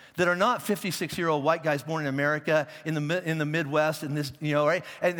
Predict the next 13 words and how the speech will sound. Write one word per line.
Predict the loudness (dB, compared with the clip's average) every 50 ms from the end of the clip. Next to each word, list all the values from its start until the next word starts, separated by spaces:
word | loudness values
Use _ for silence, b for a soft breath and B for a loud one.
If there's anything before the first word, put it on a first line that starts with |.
| 0
they | 2 2 4 4
have | 2 2 2
different | 0 0 0 0 0 0
ideas | 0 0 0 -2 -2 -2 -2
about | 0 0 0 0 0
God | 0 -2 -2 -2 -4 -8 -14 -20 -20 -20 _ _ _ _ _ _ _ _ _ _ _ _ _ _ _ _ _ 0
and | 0
about | 2 4 4 4 4 2 0
themselves | -2 -4 -4 -2 0 0 0 0 0 0 -2
and | -2 -2
about | 0 2 2 2 2 0 -2 -6 -12 -20 -8 -2
other | 0 0 0 0 -2
people. | -4 -6 -6 -4 -4 -6 B